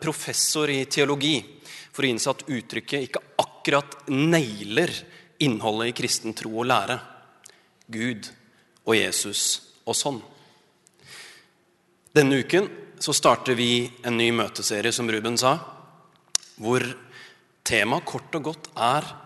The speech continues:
Den hellige ånd. Vårt mål er at vi gjennom de kommende ukene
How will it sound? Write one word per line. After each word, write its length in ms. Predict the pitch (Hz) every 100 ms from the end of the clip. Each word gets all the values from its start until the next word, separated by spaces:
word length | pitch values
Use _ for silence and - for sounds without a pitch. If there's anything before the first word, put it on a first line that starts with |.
| - - -
Den 140 | 123 151
hellige 460 | - 190 107 127 160 185
ånd. 140 | 190 - - - _ _ _ _ _ _ _ - - - - _ _ _ _ 131
Vårt 220 | 139 143 127
mål 400 | 131 139 127 104 - -
er 140 | 120 131
at 160 | -
vi 140 | 123 123
gjennom 300 | 117 117 120
de 80 | 135
kommende 380 | 143 113 117 117
ukene 300 | 107 131